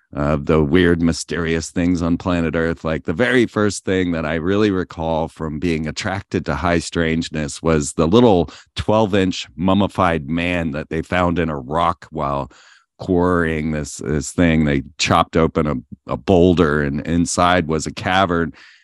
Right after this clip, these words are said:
Inside the boulder, and a little mummified man sitting in a lotus position. You know, I don't know whether any of this stuff is true or not, but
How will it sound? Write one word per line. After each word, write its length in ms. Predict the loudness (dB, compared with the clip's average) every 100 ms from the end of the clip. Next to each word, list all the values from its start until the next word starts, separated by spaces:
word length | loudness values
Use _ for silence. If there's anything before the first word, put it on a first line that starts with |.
| _ _
Inside 540 | -6 -4 0 0 0
the 80 | -2
boulder, 500 | -2 2 2 2 0
and 140 | -2 -2
a 20 |
little 340 | 0 0 0
mummified 760 | -2 0 0 0 0 -2 -2 -2
man 340 | -4 -4 -4
sitting 360 | -6 -6 -4 -4
in 100 | -4
a 80 | -4
lotus 420 | 0 2 2 -2
position. 680 | -8 -8 -6 -6 -2 0 0
You 120 | 0 0
know, 240 | 0 -2 0
I 160 | 2
don't 180 | 2 2
know 160 | 0 -2
whether 260 | -4 -4
any 240 | -8 -6 -8
of 120 | -8
this 180 | -10 -4
stuff 260 | -4 -2
is 160 | -4 -4
true 320 | -2 0 0
or 80 | 0
not, 320 | 2 2 2
but 280 | 0 0